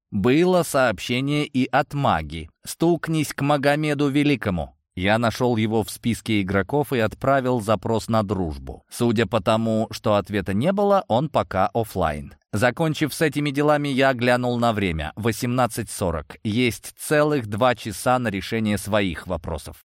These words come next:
И в первую очередь следовало явиться к моей богине.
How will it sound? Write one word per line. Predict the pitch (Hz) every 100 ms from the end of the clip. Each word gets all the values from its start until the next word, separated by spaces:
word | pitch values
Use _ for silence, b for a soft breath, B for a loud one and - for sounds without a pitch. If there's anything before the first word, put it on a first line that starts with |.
| _ _ _ _ _ -
И | 78
в |
первую | - 107 101 104
очередь | 104 120 135 151 143 -
следовало | - 113 131 135 143
явиться | 143 127 127 117 110 - 120 117
к | 120
моей | 123 127 131 139 131
богине. | 120 139 135 147 110 76 -